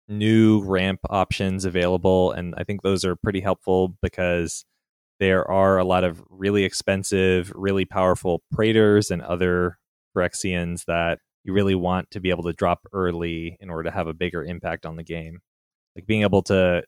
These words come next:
to get down Urza's Incubator and then cast a Sheoldred or something two turns early is really pretty impactful play. And then there are just a lot of card advantage engines that base themselves off of a creature of a particular,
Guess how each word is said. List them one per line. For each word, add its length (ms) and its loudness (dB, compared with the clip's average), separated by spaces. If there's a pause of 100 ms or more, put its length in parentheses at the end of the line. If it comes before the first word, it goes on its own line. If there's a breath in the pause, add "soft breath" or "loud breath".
to 120 -6
get 220 -2
down 200 0
Urza's 340 -4
Incubator 680 -2 (160)
and 180 -6
then 400 -4 (520)
cast 320 0
a 120 2
Sheoldred 600 0
or 100 0
something 480 -6
two 180 -2
turns 360 -6
early 440 -4
is 260 -10 (320)
really 580 -6 (120)
pretty 220 0
impactful 480 -2
play. 300 -6 (640)
And 120 -2
then 120 2
there 400 6
are 120 0
just 320 -6
a 60 2
lot 280 4
of 160 2
card 240 0
advantage 500 0
engines 460 0
that 160 -2 (100)
base 180 0
themselves 400 2
off 180 0
of 180 0
a 240 0 (220)
creature 260 0
of 60 0
a 40 -8
particular, 540 -4